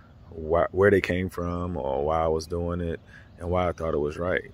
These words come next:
you know? So I think communicating with the number of people that I've been communicating with has made me, uh, well, it's created this drive for me to just wanna talk to more people, 'cause I feel like I'm getting,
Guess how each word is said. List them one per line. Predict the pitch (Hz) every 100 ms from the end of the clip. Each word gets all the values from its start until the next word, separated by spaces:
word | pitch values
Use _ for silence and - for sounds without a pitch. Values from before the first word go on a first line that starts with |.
| - -
you | 76
know? | 64 64 -
So | - - 69 62
I | 78
think | - 80 - - - - -
communicating | - 87 85 80 - 78 82 80
with | 78 76 71 -
the | 76
number | 85 90 82
of | 80
people | - 85 78 71
that | 71
I've | 76 73
been | 67 71
communicating | - 78 78 62 73 64 69
with | 65 -
has | 58 - - - - - - - - -
made | 95 95 90
me, | 87 80 80 - - - - - - - -
uh, | - - - - - - - -
well, | 104 92
it's | 87
created | - 104 104 101 87
this | 87 80
drive | - 92 87 85
for | -
me | 80 78
to | 73
just | 92 78
wanna | 80 78
talk | 71 82 85
to |
more | 82 80
people, | 73 98 - 64
'cause | - 92
I | 87
feel | - 87
like | 76 -
I'm | 82 85
getting, | 92 87 85